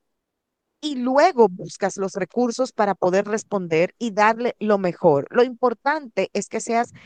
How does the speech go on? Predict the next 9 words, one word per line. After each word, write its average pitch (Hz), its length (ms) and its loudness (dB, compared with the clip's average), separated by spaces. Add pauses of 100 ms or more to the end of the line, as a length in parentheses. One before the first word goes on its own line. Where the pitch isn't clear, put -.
(340)
estratégico. 196 1200 0 (580)
No 262 160 4
necesitas 285 840 -2 (340)
el 240 140 4
gimnasio 240 560 0
más 208 220 -4
caro, 240 460 6 (160)
por 175 160 -2
ejemplo. 214 580 -2